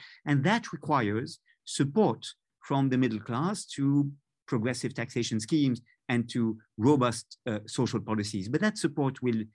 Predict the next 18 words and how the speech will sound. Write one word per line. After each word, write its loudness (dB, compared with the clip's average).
uh, -2
disappear, 2
will, 0
will 2
be 0
weakened 0
significantly -6
if 0
we 6
continue 4
to -2
describe 2
these -2
policies -2
as -2
not 0
benefiting -2
society -4